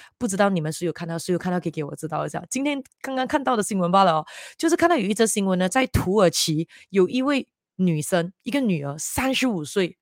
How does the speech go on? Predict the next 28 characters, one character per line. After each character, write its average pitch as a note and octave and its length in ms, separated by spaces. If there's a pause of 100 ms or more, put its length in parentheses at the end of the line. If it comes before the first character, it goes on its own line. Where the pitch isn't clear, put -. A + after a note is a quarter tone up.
(420)
她 D#4+ 140
向 F#4 200
她 D4+ 140
的 D4 100
母 G3+ 280
亲， G3+ 200
她 A3 120
的 A#3 80
妈 G#3+ 240
妈 G3+ 180
要 C4 320
求 F#3+ 440 (440)
把 F#3+ 160
房 G3 400
子 F3 240 (180)
过 D4 300
户 B3+ 200
给 F3 220
她， D3 300 (340)
可 G3+ 160
是 B3 100
她 A#3 140
的 G#3 80
妈 G3 160
妈 F#3+ 140
不 E3+ 180
愿 F#3 220
意。 F#3+ 180